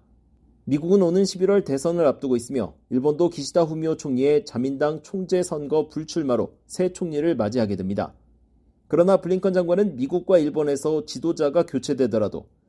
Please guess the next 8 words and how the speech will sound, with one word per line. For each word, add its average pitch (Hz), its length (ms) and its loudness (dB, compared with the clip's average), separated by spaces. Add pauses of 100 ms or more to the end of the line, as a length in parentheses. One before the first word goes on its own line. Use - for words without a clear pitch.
(120)
미한일 170 420 2
협력은 160 520 -2
제도화돼 123 600 0 (220)
계속 156 400 0
유지될 156 480 0
것이라고 117 400 -2
밝힌 113 260 -2
것입니다. 90 520 -6